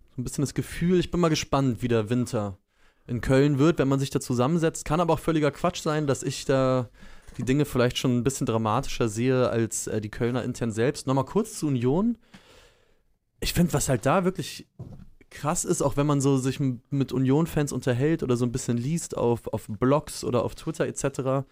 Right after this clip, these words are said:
Ich glaub, kein Unioner hat ja bis heute ein Problem damit, wenn die Mannschaft in der Bundesliga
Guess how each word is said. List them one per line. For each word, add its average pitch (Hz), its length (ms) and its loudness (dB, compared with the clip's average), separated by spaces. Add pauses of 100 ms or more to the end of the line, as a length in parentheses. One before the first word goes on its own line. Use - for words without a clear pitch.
(420)
Ich - 100 -10
glaub, 131 180 0
kein 180 320 0
Unioner 147 640 2 (160)
hat - 160 -6
ja 135 60 2
bis 123 180 -2
heute 156 300 4
ein 139 60 -2
Problem 147 340 0
damit, 135 240 0
wenn 139 100 -2
die 127 60 -4
Mannschaft 139 460 -6
in 127 100 -6
der 127 80 -2
Bundesliga 139 840 0